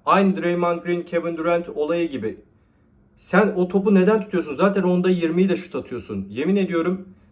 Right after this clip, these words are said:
Giresun'dan gidip bir ağaç kesseler, o kütüğe forma giydirseler senden daha güzel gözükecek zaten sahada. Onda iki ile şut atmışsın.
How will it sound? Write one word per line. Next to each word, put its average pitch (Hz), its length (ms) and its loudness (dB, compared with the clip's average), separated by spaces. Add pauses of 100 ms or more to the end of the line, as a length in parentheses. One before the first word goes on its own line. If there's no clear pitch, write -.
(120)
Giresun'dan 180 880 0
gidip 135 240 -6
bir - 140 -2
ağaç 170 320 2
kesseler, 147 600 -2 (720)
o 180 160 0
kütüğe 175 680 0
forma 196 340 4
giydirseler 165 540 -2
senden 180 420 -2
daha 175 160 0
güzel 170 220 -2
gözükecek 127 440 -8
zaten 120 320 -4
sahada. 113 460 -4
Onda 170 360 2
iki 202 240 2
ile 190 160 4
şut 220 200 -4
atmışsın. 180 580 -4